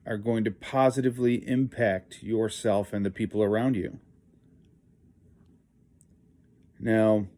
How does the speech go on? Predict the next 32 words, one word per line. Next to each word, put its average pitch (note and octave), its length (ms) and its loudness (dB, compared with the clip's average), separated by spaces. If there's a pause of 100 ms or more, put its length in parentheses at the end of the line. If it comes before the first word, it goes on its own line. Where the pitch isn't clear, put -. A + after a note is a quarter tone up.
(1600)
it's - 180 -6
hard C3+ 240 6
to B2 80 0
see A#2 220 2
sometimes. - 720 -6 (760)
Sometimes A2+ 540 0
you A2 80 -4
really A2+ 280 4
have A2 200 2
to - 120 -16 (340)
take A#2+ 200 0
a A2+ 40 0
look G#2+ 320 0
and G2 120 -6
see B2 440 0
how G#2 340 2
you G#2 260 -2
can G#2 560 -2
make G#2+ 280 0
the A2 80 0
most G#2 420 0
of G2+ 240 -2
a G#2+ 60 -4
change. - 580 -8 (1000)
I A2 100 4
know A#2 260 6
that, G2+ 320 4
uh, G2+ 240 2
there's G#2 280 -2
definitely G#2 400 0
times G#2 560 -2
when, F#2+ 400 -2